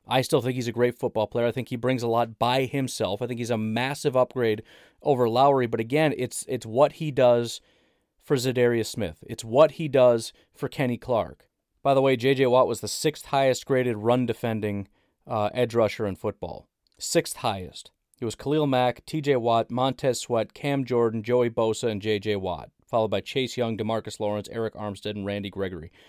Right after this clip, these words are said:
It's crazy how, th-, I mean, that's, that's almost a list of, like, the best pass rushers in football. It's kinda crazy. You would assume that's all the best pass rushers, but,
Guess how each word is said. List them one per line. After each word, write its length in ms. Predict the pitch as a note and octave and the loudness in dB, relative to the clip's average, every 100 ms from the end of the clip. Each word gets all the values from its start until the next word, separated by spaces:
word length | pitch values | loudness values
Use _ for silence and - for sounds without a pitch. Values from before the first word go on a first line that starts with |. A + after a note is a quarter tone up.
| _ | _
It's 100 | - | -18
crazy 400 | - F#3+ A3+ A#2 | -2 0 2 0
how, 300 | A2+ A#2+ A2+ _ _ _ _ _ _ _ _ | 2 0 0 _ _ _ _ _ _ _ _
th-, 180 | C#3 C#3+ | -12 -4
I 60 | |
mean, 120 | C3+ A#2+ | -4 0
that's, 280 | E3+ - | 0 -2
that's 200 | - D#3+ | -4 -4
almost 380 | - C#3 D#3+ - | -4 -2 -2 -2
a 40 | A2+ | -4
list 280 | A2+ - | -4 -4
of, 80 | G2 | -6
like, 160 | G2+ F#2+ | -6 -6
the 80 | F#2+ | -2
best 340 | G#2+ G2 _ | -2 -2 _
pass 240 | A2+ G#2 | -4 -4
rushers 320 | - F#2+ G2 E2+ | -4 -6 -6 -12
in 60 | |
football. 360 | E2+ G#2 - E2 | -8 -8 -8 -14
It's 100 | - | -12
kinda 220 | A#2+ G#2 | -12 -12
crazy. 360 | - G#2 F#2 E2 _ | -10 -10 -10 -14 _
You 120 | - C3+ | -4 -2
would 80 | |
assume 320 | B2 - G3 C3+ | -2 2 4 4
that's 160 | G#2+ | 2
all 120 | A#2 | 2
the 80 | G#2+ | 2
best 220 | G2+ F#2 | 0 -2
pass 280 | - C3 C3 | -2 -2 -2
rushers, 380 | F2+ F2 F2+ E2+ | -8 -10 -14 -16
but, 180 | - | -16